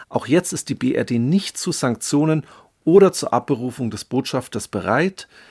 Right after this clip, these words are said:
Der Leichnam von Elisabeth Käsemann wird nach Deutschland überführt und am zwölften Juni neunzehnhundertsiebenundsiebzig in Tübingen obduziert.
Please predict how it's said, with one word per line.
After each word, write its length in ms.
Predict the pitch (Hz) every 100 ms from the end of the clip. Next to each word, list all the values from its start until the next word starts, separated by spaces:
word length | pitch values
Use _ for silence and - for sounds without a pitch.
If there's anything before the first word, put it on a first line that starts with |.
| _
Der 80 | 117
Leichnam 600 | 110 120 180 - 175 170
von 220 | 151 143 131
Elisabeth 500 | 131 143 151 127 -
Käsemann 600 | 131 135 - 135 135 - - _
wird 160 | 120 127
nach 160 | 117
Deutschland 540 | - 113 131 - 160 -
überführt 640 | 131 139 - 160 175 - - - -
und 80 | 233
am 160 | 104 110
zwölften 560 | - 123 165 - 156
Juni 500 | 123 123 139 143 135 131 _
neunzehnhundertsiebenundsiebzig 1300 | 127 110 - 110 104 - 123 131 - 131 - - 127 - - - _
in 220 | 123 104
Tübingen 560 | - 135 127 120 117 -
obduziert. 880 | - - - 113 - - - -